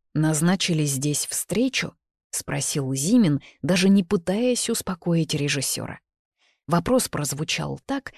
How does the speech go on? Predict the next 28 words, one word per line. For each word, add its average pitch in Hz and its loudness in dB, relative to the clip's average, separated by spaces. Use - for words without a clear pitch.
что - -2
Тарасову 190 -2
стало 156 -4
ясно. 143 -6
Зимин 165 2
подозревает 160 0
Буколева 143 0
и 131 0
Сударева 165 -2
в - -8
сообщничестве. - -4
Это 151 -2
не 151 4
лезло 151 2
ни 151 2
в - -12
какие 156 -6
ворота. 143 -8
«Они 180 6
не 175 6
назначили 180 0
встречу». - -2
Тарасов 151 -2
плевался 156 0
словами, 165 2
как 147 -4
дракон 156 0
пламенем. 131 -2